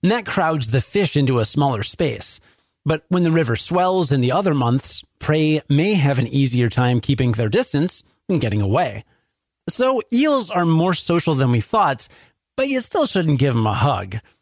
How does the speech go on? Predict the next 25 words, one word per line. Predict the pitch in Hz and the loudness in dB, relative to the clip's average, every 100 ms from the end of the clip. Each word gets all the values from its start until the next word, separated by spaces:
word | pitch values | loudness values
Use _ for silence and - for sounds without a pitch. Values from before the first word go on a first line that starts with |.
| _ _ _ | _ _ _
Volta's | 123 117 180 233 269 - | -2 0 0 0 -2 -2
electric | 143 139 190 - 151 165 | -2 -2 -2 -2 -2 0
eels | 151 131 104 - | 0 0 -2 0
can | 127 | 0
produce | 123 120 190 - | 2 0 0 -2
a | 202 | -4
current | - 175 139 123 | -2 0 0 0
of | 131 - | -4 -2
eight | 165 220 | -2 -2
hundred | 180 208 214 185 | -2 0 0 0
sixty | - - - - 180 | -4 -4 -4 0 2
volts, | 143 123 123 101 - - - _ _ - | 2 2 0 -2 -6 -8 -10 _ _ -2
the | 143 | -2
strongest | - - 180 190 185 - 151 | 0 0 0 2 0 -2 -2
electric | 139 160 - 175 | -2 -2 -2 -6
shock | - 147 123 - | -2 -2 -2 -2
of | 139 113 - | -2 -2 0
any | 165 175 175 | 2 2 2
animal, | 175 156 156 127 95 87 _ _ - | 2 2 2 0 -2 -6 _ _ 0
and | 127 117 | 2 2
definitely | 208 233 170 131 110 101 107 - | 0 2 2 2 0 -4 -2 0
enough | 123 101 | 2 2
to | 113 | -2
kill | - 104 | 0 -2
you. | 87 87 | -2 -10